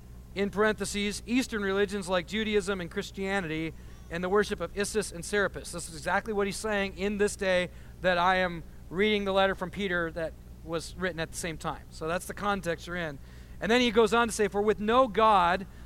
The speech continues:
do secret rites performed by a woman find any favor." So, pretty tense, 'cause here's what's going on. The gospel shows up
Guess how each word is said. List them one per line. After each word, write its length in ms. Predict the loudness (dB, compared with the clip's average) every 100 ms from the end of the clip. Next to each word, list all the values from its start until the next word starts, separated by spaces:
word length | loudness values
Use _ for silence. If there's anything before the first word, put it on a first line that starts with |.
| -12 -6
do 140 | -4
secret 480 | -2 -4 -2 -2 0
rites 360 | 4 4 4
performed 500 | -2 -6 -2 0 0
by 160 | 2 0
a 80 | 0
woman 340 | -2 -4 -6
find 340 | -4 -4 -4 -4
any 220 | -6 -6
favor." 400 | -4 -4 -4 -10 -16 -18 -18 -18 -16 -16 -16 -16 -16 -8 2
So, 280 | 4 2 -4 -14 -16 -14 -14 -10 0
pretty 240 | 2 4
tense, 720 | 4 4 6 4 0 -4 -8 -14 -18 -16 -8
'cause 120 | -2
here's 180 | 2 2
what's 160 | 2 4
going 260 | 6 6
on. 340 | 8 6 6 0 -14 -16 -16 -8
The 60 | 2
gospel 420 | 8 8 8 2
shows 360 | 2 6 6 8
up 300 | 8 8